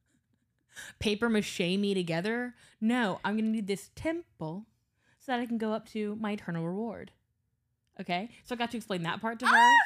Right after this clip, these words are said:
Speaker 2: fun.
Speaker 1: I got to explain the whole, you know, Jesus, you know, the twelve stations of the cross, huge for the Catholics.
Speaker 2: Oh my God.
Speaker 1: Because if there's anything that we love, it's fantasizing about Jesus getting whipped.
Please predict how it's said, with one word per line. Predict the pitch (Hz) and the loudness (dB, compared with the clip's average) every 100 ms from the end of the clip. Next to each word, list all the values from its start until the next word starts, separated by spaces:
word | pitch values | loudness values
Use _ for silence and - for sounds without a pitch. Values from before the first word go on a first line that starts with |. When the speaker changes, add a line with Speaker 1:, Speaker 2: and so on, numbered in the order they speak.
| - - | 2 2
Speaker 2:
fun. | 302 311 302 285 240 | 6 8 6 4 4
Speaker 1:
I | |
got | 226 240 | 4 2
to | 269 | -2
explain | 226 240 220 | -4 -2 -2
the | 185 | -2
whole, | 220 | -2
you | 226 | -2
know, | 196 | -2
Jesus, | 185 190 214 214 214 208 - _ - | -4 -4 -2 0 -2 -4 -14 _ -8
you | |
know, | 190 180 | -4 -4
the | 180 185 | -4 -6
twelve | - 185 190 190 | -2 -2 -2 -6
stations | - 185 170 170 | -6 -6 -6 -10
of | |
the | 160 | -12
cross, | - 196 190 190 190 - | -6 0 2 2 0 -4
huge | _ - 196 165 | _ -4 -2 -2
for | 160 | -6
the | 160 | -6
Catholics. | - - 226 | -6 -4 -4
Speaker 2:
Oh | 226 | -2
my | 208 | -4
God. | 185 180 170 165 | -4 -4 -2 -2
Speaker 1:
Because | 294 | -2
if | 294 | -4
there's | 277 | -6
anything | 302 311 233 | -6 -4 -4
that | 160 | -6
we | 185 | -6
love, | 160 151 160 151 - - | -8 -8 -8 -6 -8 -6
it's | 180 - | -8 -6
fantasizing | 180 175 170 160 175 | -8 -6 -6 -6 -4
about | 165 | -6
Jesus | 165 185 165 | -6 -8 -6
getting | 170 156 151 | -8 -8 -10
whipped. | 147 - - | -12 -12 -16